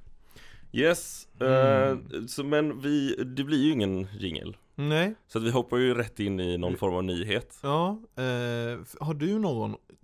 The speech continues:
Speaker 2: tips från coachen?
Speaker 1: Alltså, jag
Speaker 2: För vi har
Speaker 1: har,
Speaker 2: ju
Speaker 1: eh,
Speaker 2: mycket nyheter som kommer ikapp nu i, i vår, i vår
Speaker 1: Ja,
Speaker 2: frånvaro.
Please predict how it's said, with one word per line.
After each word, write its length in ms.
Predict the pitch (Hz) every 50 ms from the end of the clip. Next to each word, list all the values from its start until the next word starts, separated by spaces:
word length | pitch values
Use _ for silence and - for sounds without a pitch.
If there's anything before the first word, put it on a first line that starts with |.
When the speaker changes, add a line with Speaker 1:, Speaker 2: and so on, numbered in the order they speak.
| - 127
Speaker 2:
tips 440 | - 127 117 - - - - - - -
från 160 | - 117 110
coachen? 160 | - - 107 98
Speaker 1:
Alltså, 140 | 117 -
jag 440 | 135 139 156 160 165 165 170 170 - -
Speaker 2:
För 180 | - - 123
vi 240 | 123 131 123 120 113
har 160 | 107 107 107
Speaker 1:
har, 20 | 101 104
Speaker 2:
ju 60 | 101
Speaker 1:
eh, 80 | 101 101
Speaker 2:
mycket 200 | 101 101 139 143
nyheter 460 | 156 151 131 120 110 104 - - 156
som 300 | 151 - 147 131 127 123
kommer 220 | - - 127 123 120
ikapp 360 | 120 - 160 143 - - -
nu 240 | 123 107 104 101 101
i, 40 |
i 20 | 101 104
vår, 480 | - - 104 104 101 101 101 101 101 -
i 100 | 127 117
vår 80 | 107 113
Speaker 1:
Ja, 200 | 131 135 135 139
Speaker 2:
frånvaro. 80 | 135